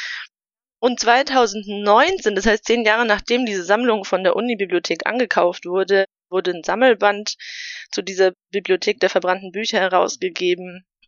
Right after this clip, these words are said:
an dem ich dann mitgewirkt habe. Insgesamt ist es so, dass es im Großen und Ganzen eigentlich eine gute Forschungslage zum Thema gibt. Ich habe jetzt selber nicht dazu geforscht, sondern beziehe mich eben darauf.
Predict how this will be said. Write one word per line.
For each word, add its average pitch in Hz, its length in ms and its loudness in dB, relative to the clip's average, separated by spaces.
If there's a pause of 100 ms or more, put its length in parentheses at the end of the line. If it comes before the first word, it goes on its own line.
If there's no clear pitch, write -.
an 190 300 -6
dem 185 160 0
ich 175 120 -6
dann 175 180 -2
mitgewirkt 165 640 -6
habe. 151 380 -4 (1080)
Insgesamt 220 500 0
ist 220 120 -4
es 220 160 -6
so, 240 260 4
dass 202 240 0
es - 340 -10
im 190 80 -10
Großen 233 300 2
und 202 80 -2
Ganzen 214 240 0
eigentlich 208 260 -2
eine 220 120 -2
gute 214 240 -6
Forschungslage 190 560 0
zum 202 140 -10
Thema 180 280 -4
gibt. 247 240 -2
Ich 208 100 -2
habe 180 140 -2
jetzt - 80 -8
selber 196 280 2
nicht 220 220 -4
dazu - 220 -4
geforscht, 208 640 0
sondern 185 240 -4
beziehe 185 300 -10
mich 220 180 -6
eben 180 260 -8
darauf. 175 680 -2